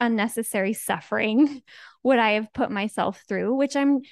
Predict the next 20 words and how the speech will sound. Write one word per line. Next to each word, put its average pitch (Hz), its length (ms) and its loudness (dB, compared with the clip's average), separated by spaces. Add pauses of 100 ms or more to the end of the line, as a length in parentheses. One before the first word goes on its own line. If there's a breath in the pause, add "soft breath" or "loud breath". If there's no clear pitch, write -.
(280 loud breath)
that's, 262 360 -2
I 277 40 2
mean, 233 360 2
that's 240 240 -2
the 247 80 0
whole 233 200 2
purpose 254 540 -2
and 214 160 -4
point 269 400 -2
of 196 340 -2
helping 202 460 -2
teens 226 420 -2
right 170 200 -4
now, 196 420 0 (340 loud breath)
but, 240 160 2
like, 226 220 2
really 277 300 0
teaching 269 420 -2
them 190 260 0
how 233 440 0